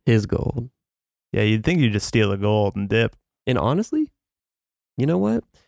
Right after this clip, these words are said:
Speaker 1: I feel like this movie kinda has, like, that Texas Chainsaw Massacre thing to it where the killer or creature or whatever, he's a little justified.
Speaker 2: I mean, yeah, he just, he got his gold stolen, man.
Speaker 1: But
Speaker 2: And if you calculate it, it's five hundred dollars a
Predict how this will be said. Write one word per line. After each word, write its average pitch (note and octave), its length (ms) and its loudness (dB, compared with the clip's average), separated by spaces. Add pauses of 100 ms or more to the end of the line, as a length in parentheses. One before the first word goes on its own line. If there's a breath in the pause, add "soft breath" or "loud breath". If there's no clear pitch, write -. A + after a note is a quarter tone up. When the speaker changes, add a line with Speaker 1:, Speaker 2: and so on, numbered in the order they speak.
(160)
Speaker 1:
I B2+ 120 0
feel G#3 160 0
like G#3+ 100 -2
this E3 160 -2
movie D#3+ 220 0
kinda D3+ 240 0
has, C#3+ 260 0
like, A#2 140 0
that - 180 0
Texas A2 340 2
Chainsaw G2+ 380 0
Massacre F#2 380 0
thing A2+ 220 0
to A2+ 200 0
it A2 100 0
where F#2+ 540 0 (500)
the G#2+ 500 0
killer B2 480 0
or G2 40 -2
creature A2 440 0
or G#2+ 40 2
whatever, G#2+ 400 2 (540)
he's G#2+ 220 2
a A2+ 40 0
little F3 160 0
justified. A2+ 720 -2 (880)
Speaker 2:
I - 40 -4
mean, F#3+ 180 2
yeah, E3 200 2
he A2 160 0
just, - 280 -6
he D#3 80 -2
got E3+ 200 -2
his D3+ 140 -2
gold G#3 300 0
stolen, G2+ 400 0
man. C3 340 0
Speaker 1:
But - 100 2
Speaker 2:
And C#3+ 260 2
if C3+ 100 -2
you C#3+ 80 2
calculate B2 640 2
it, A2+ 140 2
it's A#2+ 160 -4
five A#2+ 260 0
hundred A#2+ 260 0
dollars A2+ 380 0
a - 60 -12